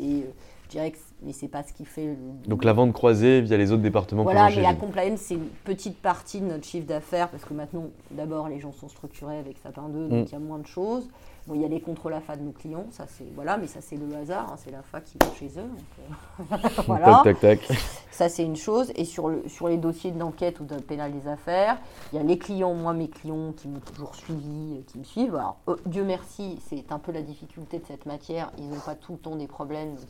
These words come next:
Speaker 1: ils reviennent pas souvent. Euh, mais bon, il y a le bouche à oreille, et cetera. Il y a les confrères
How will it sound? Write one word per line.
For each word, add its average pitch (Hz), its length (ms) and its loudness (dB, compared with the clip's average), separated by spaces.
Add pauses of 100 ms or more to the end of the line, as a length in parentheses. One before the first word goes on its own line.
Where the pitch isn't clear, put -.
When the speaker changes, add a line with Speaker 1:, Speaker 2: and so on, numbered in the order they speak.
Speaker 1:
ils - 120 -16
reviennent 139 260 -8
pas 139 200 -10
souvent. 190 540 -2 (1300)
Euh, 156 180 -4 (720)
mais 160 300 -2
bon, 165 320 -4
il 151 80 -8
y - 20 -8
a 139 40 -10
le 135 60 -14
bouche 139 220 -12
à 143 80 -4
oreille, 147 340 -6
et 139 40 -8
cetera. 156 440 -6
Il 220 60 -4
y - 20 -2
a 160 40 -2
les 147 100 -4
confrères - 380 -8